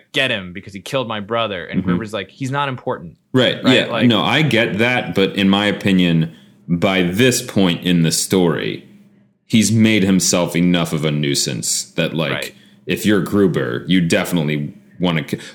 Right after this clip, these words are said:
Speaker 2: also, it's one thing to be like, "Don't waste your time going after him," right?
Speaker 1: Right.
Speaker 2: 'Cause he doesn't pose a real threat. It's different to be like, "He's right there, <laughs>
Speaker 1: Right.
Speaker 2: but don't shoot him," you know?
Speaker 1: Well, by that point, he had let, he had run away.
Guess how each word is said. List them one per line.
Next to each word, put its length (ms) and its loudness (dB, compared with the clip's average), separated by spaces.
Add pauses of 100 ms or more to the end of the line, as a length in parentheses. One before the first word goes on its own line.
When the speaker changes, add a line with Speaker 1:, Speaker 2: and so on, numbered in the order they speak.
Speaker 2:
also, 340 2
it's 160 0
one 220 4
thing 260 4
to 100 2
be 140 4
like, 280 2 (260)
"Don't 260 4
waste 260 2
your 100 2
time 400 0
going 420 4
after 420 -2
him," 460 -4 (480)
right? 180 2 (100)
Speaker 1:
Right. 120 -8
Speaker 2:
'Cause 140 2
he 80 2
doesn't 280 2
pose 220 0
a 60 -2
real 180 0
threat. 460 -2 (420)
It's 240 -2
different 400 2
to 60 2
be 160 4
like, 320 0
"He's 280 4
right 460 2
there, 600 0 (340)
<laughs> 340 -12
Speaker 1:
Right. 140 2
Speaker 2:
but 240 2
don't 320 2
shoot 320 2
him," 260 -4 (160)
you 140 2
know? 260 2
Speaker 1:
Well, 120 4
by 160 2
that 340 -2
point, 480 -4
he 200 -6
had 200 -4
let, 260 -4
he 160 -6
had 200 -6
run 200 -4
away. 520 -12